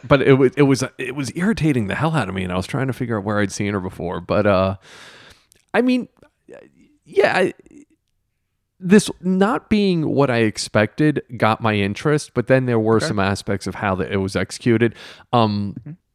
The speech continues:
Speaker 1: I wasn't that crazy. There's a section here that, there's a long period. The movie takes place essentially over what, like, uh, twenty-eight hours, thirty, thirty-six hours?
Speaker 2: Uh,
Speaker 1: Like
Speaker 2: wi-, yeah, within thirty-six hours, I believe.
Speaker 1: Yeah,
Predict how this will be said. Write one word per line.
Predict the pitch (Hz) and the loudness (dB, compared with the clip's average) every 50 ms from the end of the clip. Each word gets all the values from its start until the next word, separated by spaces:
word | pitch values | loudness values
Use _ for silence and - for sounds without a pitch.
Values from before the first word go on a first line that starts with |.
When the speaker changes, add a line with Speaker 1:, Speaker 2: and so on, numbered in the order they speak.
| - _ _ _ _ _ _ _ _ _ _ _ _ _ _ _ _ _ _ _ - | -20 _ _ _ _ _ _ _ _ _ _ _ _ _ _ _ _ _ _ _ 2
Speaker 1:
I | 139 147 | 2 2
wasn't | 147 147 170 196 202 - 190 170 | 4 4 4 4 4 2 2 2
that | 156 147 143 - | 2 2 2 0
crazy. | - 151 131 131 135 120 120 117 | 0 0 0 2 2 0 0 0
There's | 104 147 202 - 277 | 2 2 2 2 0
a | - | 0
section | - - - - - 135 131 - - - 170 156 151 | -2 -4 -6 -2 -2 -2 -2 -4 -4 -4 -4 -2 -2
here | 113 135 143 139 139 131 | -4 -2 0 0 2 2
that, | 120 104 85 80 | 2 0 0 0
there's | 127 135 - | 0 0 2
a | 110 | 2
long | 113 107 113 123 131 135 135 131 123 110 | 2 4 6 6 6 6 4 2 -2 -6
period. | - - - 113 104 101 98 101 | -8 -6 -2 0 2 2 2 2
The | 123 | 2
movie | 185 262 262 - | 2 2 2 2
takes | - - 110 101 - | 2 0 -2 -2 0
place | - 101 98 - | -2 -2 -2 -2
essentially | 95 - - 107 95 - 98 87 | -4 -6 -6 -6 -6 -4 -2 -2
over | 98 92 92 95 | 0 0 0 -2
what, | 95 92 87 - | 0 0 -2 -2
like, | - 92 85 - - - | -2 -6 -8 -8 -6 -6
uh, | 107 104 | -6 -6
twenty-eight | - - - 117 113 104 101 95 - 104 101 101 | -6 -4 -4 -2 0 0 -2 -2 -2 -2 -2 0
hours, | 98 95 98 104 101 98 - | 0 2 2 2 2 2 0
thirty, | - 95 92 92 90 | 0 -2 -2 -2 -4
thirty-six | - - - - - 107 101 101 - - 107 - - | -8 -12 -14 -6 -2 -2 0 0 -2 -4 -6 -4 -4
hours? | 98 92 98 104 | -4 0 2 4
Speaker 2:
Uh, | 117 110 - - | 4 4 4 4
Speaker 1:
Like | 117 113 113 | 2 0 -2
Speaker 2:
wi-, | - 131 - - | -6 -10 -10 -10
yeah, | 123 127 131 117 104 | -6 -2 -2 -2 -2
within | 101 117 123 131 120 110 | -2 -4 -6 -6 -8 -6
thirty-six | - 120 110 95 92 - 95 - - | -6 -6 -8 -8 -8 -12 -12 -10 -8
hours, | 104 98 95 80 82 82 80 | -6 -6 -6 -8 -10 -12 -12
I | 85 85 | -14 -14
believe. | 82 85 82 85 80 - - | -12 -12 -12 -12 -8 2 4
Speaker 1:
Yeah, | 165 117 | 4 6